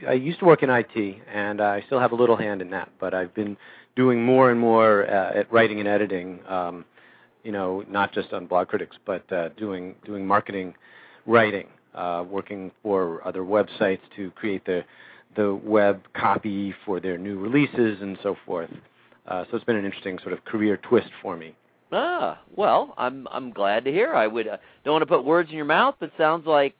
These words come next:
Speaker 2: uh, at least partially the Blog Critics experience has, uh, helped pave the way for that.
Speaker 1: Yeah, it has. Partly, uh, partly just for the sheer amount of writing that I've done, and the,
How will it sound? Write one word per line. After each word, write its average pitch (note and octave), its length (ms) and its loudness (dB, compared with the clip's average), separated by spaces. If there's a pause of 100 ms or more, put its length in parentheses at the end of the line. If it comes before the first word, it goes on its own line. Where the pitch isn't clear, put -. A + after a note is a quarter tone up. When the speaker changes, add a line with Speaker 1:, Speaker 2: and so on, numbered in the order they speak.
Speaker 2:
uh, B2+ 360 2
at B2+ 60 -4
least C#3 260 -6
partially D3 540 0
the C3 360 0 (540)
Blog C3 200 2
Critics D#3 300 0
experience D3+ 640 0
has, C#3+ 200 -2 (200)
uh, C#3 220 2
helped D3+ 220 2
pave C#3+ 220 -2
the C#3 60 -6
way C3+ 200 0
for B2+ 160 -12
that. C3 340 2 (580)
Speaker 1:
Yeah, E3+ 200 10
it C#3 160 4
has. C3+ 180 2 (100)
Partly, C#3 440 2
uh, A#2 140 4 (380)
partly C#3 200 6
just A#2+ 160 -8
for A#2+ 80 -6
the G2+ 160 -8
sheer C3 140 4
amount A2+ 360 2
of G#2 100 -4
writing A2 300 2
that F#2 80 -4
I've E2+ 140 -6
done, F2+ 200 -8
and F2 280 -10
the, F2+ 160 -10